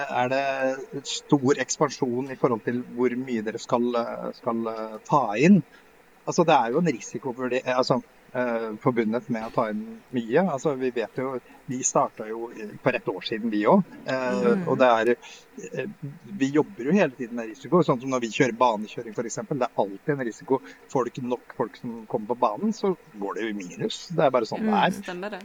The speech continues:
Speaker 2: Ja, ja.
Speaker 3: Vi, eh,
Speaker 2: Vi, vi har jo, vi har jo gjort det på den måten med at vi kjøper inn varene først, og så selger vi det videre. Og
Speaker 1: Mhm.
Speaker 2: det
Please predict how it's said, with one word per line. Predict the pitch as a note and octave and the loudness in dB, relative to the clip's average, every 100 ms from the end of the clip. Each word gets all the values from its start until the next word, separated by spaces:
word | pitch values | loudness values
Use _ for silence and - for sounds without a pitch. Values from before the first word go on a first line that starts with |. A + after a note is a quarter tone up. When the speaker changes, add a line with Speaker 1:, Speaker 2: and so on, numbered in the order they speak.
| - | -6
Speaker 2:
Ja, | F#3 C4+ | -4 -4
ja. | G3 A3 - - _ _ _ _ - - - - - | -6 -10 -14 -20 _ _ _ _ -20 -20 -20 -16 -8
Speaker 3:
Vi, | G#3 G#3 G#3 G3+ G3 F3 - - - - _ _ - - - | -4 -2 0 0 -2 -6 -14 -20 -20 -20 _ _ -20 -16 -6
eh, | G3+ F#3 F3+ - - _ - _ - - - | -4 -4 -6 -10 -14 _ -20 _ -20 -20 -2
Speaker 2:
Vi, | A3+ G#3+ G#3+ G#3 | 2 4 2 0
vi | A3+ A3 | 2 2
har | G3+ G3+ G3+ A3 | 2 2 2 2
jo, | A#3 B3 - - | 0 0 -2 -8
vi | - G#3+ A3+ A3+ | -8 -4 -4 -2
har | G#3 | -2
jo | F#3+ G3+ | -2 -2
gjort | G3 G#3+ - | -4 -8 -8
det | G#3+ G3+ | -8 -6
på | G3+ | -4
den | F3+ F#3 | -2 -2
måten | F3+ - - F#3+ G3+ - | -4 -6 -6 -4 -6 -8
med | - F3+ F3+ - | -8 -6 -4 -4
at | - F3 - | -8 -8 -8
vi | F3+ E3+ F3+ F#3 F#3+ - | -6 -4 -4 -4 -6 -12
kjøper | - - D#3 D3 F3 D3+ | -10 -6 -6 -6 -6 -6
inn | E3 E3+ F3+ | -6 -6 -6
varene | E3 D3+ E3 E3 | -6 -6 -6 -8
først, | - A#3+ D4+ - - | -4 -4 -4 -14 -10
og | E3+ E3+ - | -8 -8 -8
så | E3 E3 | -6 -6
selger | - D3 D#3 | -6 -6 -6
vi | D3+ | -8
det | C3+ | -10
videre. | C3+ - D3+ - - - _ _ _ _ _ _ _ _ - | -10 -10 -10 -10 -16 -20 _ _ _ _ _ _ _ _ -8
Og | C3+ | -4
Speaker 1:
Mhm. | B2 | -2
Speaker 2:
det | F#3+ C4+ D4 | -2 -2 -4